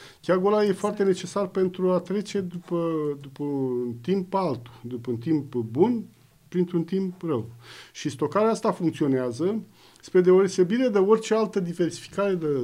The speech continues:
Speaker 1: afaceri, funcționează exact, uh, uh, prociclu așa, adică dacă, spre exemplu, e secetă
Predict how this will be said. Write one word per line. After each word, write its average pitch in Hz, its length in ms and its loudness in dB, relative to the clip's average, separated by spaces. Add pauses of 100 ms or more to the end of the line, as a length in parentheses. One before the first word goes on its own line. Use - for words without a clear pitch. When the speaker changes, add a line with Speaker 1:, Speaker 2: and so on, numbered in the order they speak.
(200)
Speaker 1:
afaceri, 120 600 -6 (320)
funcționează 202 800 2
exact, - 640 -4 (260)
uh, 175 120 -2
uh, 180 400 2 (920)
prociclu 196 520 2
așa, 135 180 -2
adică 127 540 -2 (420)
dacă, 139 320 0
spre 135 180 -2
exemplu, 170 300 2
e 214 80 8
secetă 139 760 -2